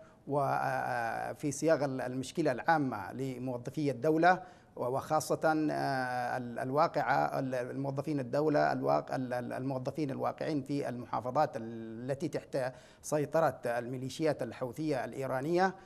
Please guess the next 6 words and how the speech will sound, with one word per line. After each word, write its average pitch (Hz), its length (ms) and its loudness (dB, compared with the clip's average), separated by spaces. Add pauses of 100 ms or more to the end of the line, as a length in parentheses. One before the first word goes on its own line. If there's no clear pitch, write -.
(260)
آه، 139 360 0
التي، 147 540 0
آه، 127 340 0
يعانوا 139 840 0
الأمرين، 143 640 2
آه، 113 540 -4